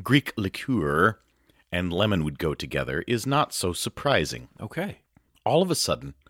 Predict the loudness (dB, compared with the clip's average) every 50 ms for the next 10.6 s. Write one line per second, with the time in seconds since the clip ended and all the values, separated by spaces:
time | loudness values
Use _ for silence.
0 | _ _ _ _ _ _ _ _ _ _ _ _ _ 0 2 2 2 2 0 -4
1 | -8 -6 -4 -2 -2 -2 -2 -2 -4 0 2 4 4 4 2 2 -4 -8 -12 -10
2 | -10 -10 -10 -8 -8 -8 -8 -8 -8 -10 -10 -10 -12 -6 -4 -4 -4 -4 -6 -10
3 | -10 -8 -6 -8 -6 -6 -6 -4 -2 0 -2 0 2 2 4 4 2 2 -2 -4
4 | -2 0 2 4 6 6 6 4 0 -8 -12 -12 -10 _ -6 -6 -6 -4 -4 -2
5 | -2 -2 -4 _ _ _ -6 -6 -6 -4 -6 -2 0 0 0 0 -2 -2 -4 -4
6 | 0 0 0 0 0 -2 -4 -4 -6 -4 0 2 2 2 2 0 -2 -2 -2 -2
7 | -4 -4 -6 -8 -18 -20 _ _ -6 -4 0 2 2 0 2 0 2 2 2 2
8 | 0 -4 -6 -6 -8 _ -6 -4 -2 0 -2 -2 -2 -4 -6 -6 -8 -10 _ -20
9 | -20 -20 _ -6 -4 -2 0 0 2 2 2 0 0 -4 -6 -6 -6 -8 -8 -12
10 | -6 0 0 0 0 0 -6 -8 -6 -6 -6 -8